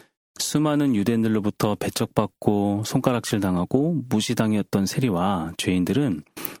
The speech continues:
자기들과 함께 식사하시고 더 나아가 돌아온 둘째 아들처럼 자기들을 위해 잔치를 베푸시겠다고 하시는 예수님의 말씀에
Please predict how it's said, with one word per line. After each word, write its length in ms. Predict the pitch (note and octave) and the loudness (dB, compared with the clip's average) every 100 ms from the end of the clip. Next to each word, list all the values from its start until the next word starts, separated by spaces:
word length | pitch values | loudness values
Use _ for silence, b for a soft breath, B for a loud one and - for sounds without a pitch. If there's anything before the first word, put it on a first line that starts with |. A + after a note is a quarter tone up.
| - | -6
자기들과 440 | - A#2 C3 C3+ | -2 0 0 2
함께 200 | B2+ A#2+ B2+ | 0 0 -2
식사하시고 880 | - - D#3 C#3 C3 - - E3 - _ _ _ - | -2 -2 -2 0 -2 -2 0 0 -4 _ _ _ 0
더 120 | B2+ | 2
나아가 640 | A#2 A2+ A#2 A#2 A#2 A#2+ _ _ - | 2 2 0 0 0 -4 _ _ -2
돌아온 360 | A#2 B2 B2 | 0 2 0
둘째 300 | A#2 A2+ - | 0 -2 0
아들처럼 680 | A#2+ A2 G#2 G#2 G#2 A2 D#2+ - B B | 0 0 -2 -2 0 0 -2 -8 B B
자기들을 540 | - A2 A2+ A#2 A2+ G2+ | -2 0 0 0 0 0
위해 140 | G#2 | -2
잔치를 560 | G2+ - G#2+ - B2+ B2 | -2 -2 -2 -2 -2 -2
베푸시겠다고 680 | G2+ - G#2+ - - G2+ G2 | -2 -2 -4 -2 -2 0 0
하시는 280 | F2 F#2+ F#2 | 0 0 0
예수님의 340 | F2+ - G2+ | 0 -2 -2
말씀에 580 | F#2+ - F#2 G2+ C3 | 0 -2 0 0 0